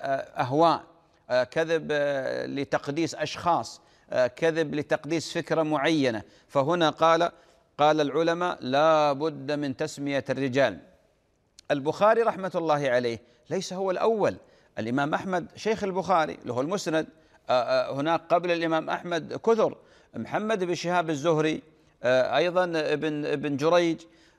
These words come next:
جمع من أهل العلم كان لهم مصنفات، آه، في قضية الحديث، لكن البخاري رحمة الله عليه اشترط شروط دقيقة وصعبة في قضية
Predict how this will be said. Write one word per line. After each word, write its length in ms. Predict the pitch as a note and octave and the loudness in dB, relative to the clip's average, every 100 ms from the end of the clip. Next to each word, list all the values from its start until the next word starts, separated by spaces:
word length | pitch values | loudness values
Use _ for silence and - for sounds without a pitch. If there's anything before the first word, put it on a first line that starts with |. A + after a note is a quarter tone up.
| _ | _
جمع 500 | D#3 D3+ C#3+ B3 B3+ | -12 -4 0 2 2
من 180 | G3+ G3 | 0 -2
أهل 240 | F#3 E3+ E3+ | -2 0 0
العلم 400 | D3 D#3 D3+ D3 | 0 0 -2 -4
كان 280 | D3+ G3 | -2 0
لهم 260 | G3 F#3 F3 | 0 0 0
مصنفات، 680 | E3 D#3+ D#3 D3+ C#3+ D#3 F3+ - _ _ _ - | -4 -2 0 0 2 2 0 -6 _ _ _ -8
آه، 120 | C3+ | -8
في 140 | D3+ | -6
قضية 400 | E3 D#3 D#3+ D3+ C#3 | -2 -2 0 0 -2
الحديث، 440 | A#2 B2+ A2 G2+ | -2 -2 -2 -2
لكن 320 | C3 D3+ D3 | 0 0 0
البخاري 480 | C#3+ - - G#3+ G3+ | -4 -4 2 2 2
رحمة 300 | F#3 E3+ F3 | -2 -6 -6
الله 160 | E3 D3 | -4 -2
عليه 200 | B2+ B2 | 0 -2
اشترط 460 | - - G3 G3 E3 | -6 -2 0 2 -2
شروط 360 | - F3 G3 | -2 -2 -2
دقيقة 600 | D3 D3 E3 G#3 F#3+ - | -2 -4 -2 -2 -2 -2
وصعبة 540 | C#3+ - G3 F3 A3 G#3+ - - _ _ | -4 0 0 0 -2 -2 -6 -20 _ _
في 140 | - | -8
قضية 420 | D3+ D3+ D3+ F3 | -4 -2 0 0